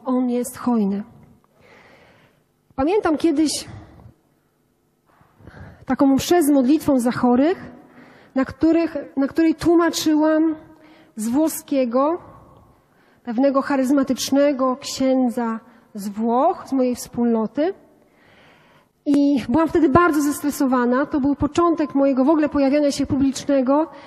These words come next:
i tłumaczenia, a jeszcze takie skomplikowane słówka, takie skomplikowane jakieś choroby.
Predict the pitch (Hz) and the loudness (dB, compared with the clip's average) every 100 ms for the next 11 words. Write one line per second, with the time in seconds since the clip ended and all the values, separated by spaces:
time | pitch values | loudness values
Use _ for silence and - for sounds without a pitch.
0 | - - 294 311 349 339 339 302 247 233 | -18 -4 -2 2 2 2 0 0 2 0
1 | 247 302 - - - - - - - 277 | -2 -4 -8 -20 -20 -20 -20 -12 -2 0
2 | 339 330 - 339 - - - 311 311 330 | 2 0 -2 -2 -4 -20 -10 -6 -2 -2
3 | - 339 311 330 285 311 349 311 - 294 | 2 2 2 0 0 0 2 0 0 -4
4 | 254 - 240 247 262 311 - 330 277 302 | -4 -6 -6 -6 -6 -6 -4 -4 -2 -2
5 | 302 349 330 302 277 - 294 311 277 226 | 0 0 0 -2 -4 -4 0 2 2 0
6 | 247 | -2